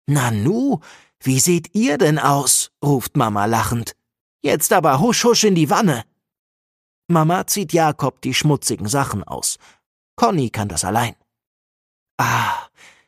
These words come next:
in der Wanne ist es schön warm. Conny hat sich die Haare gewaschen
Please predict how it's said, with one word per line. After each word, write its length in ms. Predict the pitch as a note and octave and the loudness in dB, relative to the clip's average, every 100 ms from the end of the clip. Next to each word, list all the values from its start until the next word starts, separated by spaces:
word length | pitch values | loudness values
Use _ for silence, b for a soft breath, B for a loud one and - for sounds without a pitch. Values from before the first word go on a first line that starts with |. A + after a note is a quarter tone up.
| - | -6
in 120 | G3 | 0
der 180 | F#3+ D#3 | 0 2
Wanne 360 | F#3 F#3+ D#3+ | 0 2 0
ist 180 | C3 - | -2 -4
es 100 | A2 | -4
schön 440 | - B2 D3+ B2+ A2 | -2 0 0 0 -2
warm. 380 | B2 A#2 F2 - _ _ _ _ _ _ | -2 -2 -6 -14 _ _ _ _ _ _
Conny 420 | - D#3 E3+ G#3 | 0 2 0 0
hat 200 | F3+ - | -4 -4
sich 160 | E3+ - | -8 -8
die 160 | E3 | -6
Haare 380 | D3 E3+ F#3 D3+ | -2 2 2 0
gewaschen 480 | A#2+ A2 A#2+ C3 A#2+ | -2 -2 -2 -2 -4